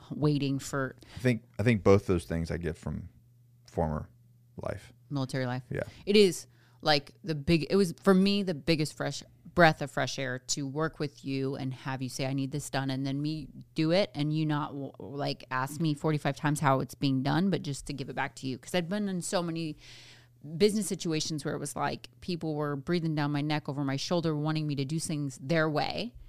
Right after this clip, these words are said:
Speaker 1: And I'm like, "Okay, well, like, do you want this done, or do you just want me to do it your way?" <laughs> You know?
Speaker 2: Well, I mean, the, and some things have to be done a certain way, I guess, to some point. But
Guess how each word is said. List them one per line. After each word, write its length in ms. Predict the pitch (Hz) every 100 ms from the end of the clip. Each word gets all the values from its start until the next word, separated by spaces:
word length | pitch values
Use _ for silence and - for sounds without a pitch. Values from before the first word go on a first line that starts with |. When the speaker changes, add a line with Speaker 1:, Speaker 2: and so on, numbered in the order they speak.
| - - - _ -
Speaker 1:
And 100 | 160
I'm 80 | 156
like, 200 | 151 160
"Okay, 280 | 143 170 151
well, 180 | 160
like, 200 | 151 143 - -
do 100 | -
you 120 | 180 185
want 180 | 156
this 140 | 175 -
done, 360 | - 196 262
or 120 | 285 185
do 120 | 156
you 80 | 160
just 160 | 156
want 120 | 180 156
me 60 |
to 80 | 147
do 340 | 135 160 160
it 120 | 151 -
your 160 | 143
way?" 340 | 147 143 - -
<laughs> 460 | 123 110 - -
You 120 | - 180
know? 200 | 160 180 - - -
Speaker 2:
Well, 140 | 151 151
I 20 |
mean, 180 | 139 120
the, 120 | 113 107
and 180 | 107
some 200 | - 123
things 240 | 113 104 95
have 220 | 98 87
to 60 | 87
be 120 | 90
done 180 | 87 82
a 60 |
certain 280 | - 80 78
way, 300 | 80 78 76 -
I 60 |
guess, 320 | 85 82 - -
to 120 | -
some 240 | 80 85 78
point. 320 | 80 73 -
But 240 | 82 78